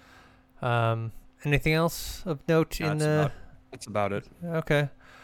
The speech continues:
Speaker 1: All right. Uh, moving on. This was some nice news, at least for me, and I, I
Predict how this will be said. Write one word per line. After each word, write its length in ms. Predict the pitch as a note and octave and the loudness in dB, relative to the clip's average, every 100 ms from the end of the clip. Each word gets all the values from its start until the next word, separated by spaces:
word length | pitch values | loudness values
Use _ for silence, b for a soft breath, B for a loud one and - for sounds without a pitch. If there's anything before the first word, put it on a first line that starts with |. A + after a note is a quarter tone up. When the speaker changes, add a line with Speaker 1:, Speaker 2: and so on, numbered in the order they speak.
| b b b | b b b
Speaker 1:
All 80 | D#3 | 6
right. 260 | C#3+ C#3 - | 8 8 6
Uh, 320 | D3 D3 D3 | 6 8 6
moving 320 | D#3 D#3+ D#3+ | 6 4 4
on. 440 | D#3 D3+ D3 C3+ C3 | 6 8 8 6 4
This 280 | F3+ - | 4 6
was 240 | D#3+ C#3 A#2+ | 6 6 4
some 220 | - A#2+ | 0 2
nice 400 | A#2+ A2+ A2+ - | 2 2 0 -4
news, 280 | B2 A#2+ A#2 | -2 0 0
at 120 | A#2 | 0
least 320 | A#2+ - - | -2 -4 -10
for 420 | - - - A2+ G#2+ | -14 -14 -6 -4 -4
me, 720 | A2 C3+ D3 B2+ A2+ C3 C3+ | -4 0 2 2 0 -2 -2
and 140 | G#2+ | -2
I, 40 | G#2+ | -2
I 180 | A#2+ | -2